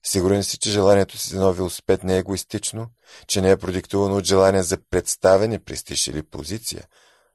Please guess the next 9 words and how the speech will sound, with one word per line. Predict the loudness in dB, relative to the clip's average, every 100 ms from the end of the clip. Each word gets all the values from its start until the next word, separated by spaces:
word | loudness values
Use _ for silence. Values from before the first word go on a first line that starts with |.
| _
Ако | -8 0
отговорът | 0 0 -4 -6
ти | -10
продължава | -12 -8 -6 -2 -2 -4
да | -8
бъде | -10 -8 -8 -12 -14 -10
„да“, | -6 -6 -10 _ _ _ _ _
тогава | -4 -2 -2
вероятно | -4 -8 -8 -10